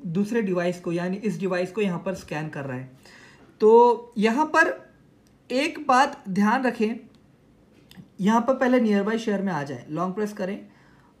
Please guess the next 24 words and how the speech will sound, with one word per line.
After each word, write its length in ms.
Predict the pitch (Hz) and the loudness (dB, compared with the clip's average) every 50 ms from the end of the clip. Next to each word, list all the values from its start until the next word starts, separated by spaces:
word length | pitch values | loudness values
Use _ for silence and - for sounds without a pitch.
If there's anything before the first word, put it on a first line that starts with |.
| - | -10
और 300 | - 175 180 190 196 190 - 208 | -6 -4 -2 -2 -4 -2 0 2
nearby 380 | 202 226 247 247 233 254 262 | 2 4 4 2 2 0 -2
share 340 | 277 254 - 220 196 185 202 196 226 | -2 -2 -2 -2 -2 -2 -2 -4 -4
पे 160 | 240 247 - | -6 -6 -4
यहाँ 220 | 214 190 175 175 175 | -4 -4 -4 -4 -4
पर 260 | 175 208 208 208 - | -6 -6 -8 -8 -8
आ 120 | 165 147 139 | -8 -8 -8
जाए, 280 | 135 147 131 135 135 - - _ _ _ _ _ _ _ _ _ _ _ _ _ _ _ _ _ _ _ _ _ - | -8 -8 -10 -12 -12 -16 -20 _ _ _ _ _ _ _ _ _ _ _ _ _ _ _ _ _ _ _ _ _ -8
ठीक 200 | 240 262 269 285 | -8 -6 -2 -2
है। 160 | 277 285 277 - - - - - - - _ _ _ _ _ _ - | -2 -2 -2 -8 -14 -20 -20 -20 -20 -20 _ _ _ _ _ _ 2
तो 220 | 233 233 247 254 | 4 4 4 4
सबसे 260 | 254 262 - - 339 | 2 -2 -8 -8 -6
पहले 260 | - 302 294 294 294 | -2 0 0 0 0
आप 160 | 294 294 285 294 | 0 -2 -2 -4
इसे 260 | 262 220 - 262 - - | -6 -6 -4 -6 -6 -4
on 240 | 180 180 196 208 208 | -4 -2 -2 -2 -2
कर 120 | 220 214 202 | -4 -4 -6
लें। 220 | 208 214 233 247 - - _ _ _ _ _ _ _ _ _ _ _ _ _ _ _ _ _ _ - 214 | -6 -6 -8 -10 -16 -20 _ _ _ _ _ _ _ _ _ _ _ _ _ _ _ _ _ _ -2 0
On 220 | 233 277 311 302 | 0 0 0 0
करने 220 | 311 285 294 285 | -2 -2 -2 -2
के 120 | 254 294 285 | -4 -4 -2
बाद 240 | 254 277 277 277 240 | -2 0 0 -2 -2
यहाँ 320 | 214 196 208 208 202 240 233 | -2 0 0 0 0 0 -4
से 480 | 233 - 254 247 233 214 214 - - | -4 -4 -2 -2 0 -2 -2 -6 -10